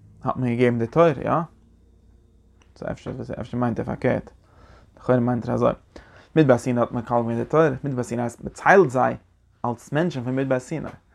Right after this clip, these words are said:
עס פעלט נאך א זאך. מען דארף אויך ציילן מיט דער אוהל מועד. מיט דעם אוהל מועד הייסט דאך דער שכינה. וואס הייסט דאך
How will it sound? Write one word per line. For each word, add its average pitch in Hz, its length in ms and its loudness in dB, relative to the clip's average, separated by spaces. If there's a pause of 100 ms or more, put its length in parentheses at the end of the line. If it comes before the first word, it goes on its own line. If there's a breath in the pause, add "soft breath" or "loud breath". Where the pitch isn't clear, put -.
(260 soft breath)
עס - 120 -20
פעלט 131 300 4
נאך 180 240 4
א 147 100 4
זאך. 123 300 -8
מען 131 160 2
דארף - 100 0
אויך 165 200 0
ציילן 156 260 2
מיט 156 140 -2
דער 151 180 2
אוהל 180 180 6
מועד. 175 360 2 (200)
מיט 120 200 -2
דעם 117 180 -4
אוהל 135 180 2
מועד 139 280 2
הייסט 120 140 -4
דאך 123 100 -6
דער 127 80 -4
שכינה. 131 320 -8
וואס 127 120 -10
הייסט 120 140 -4
דאך - 200 -16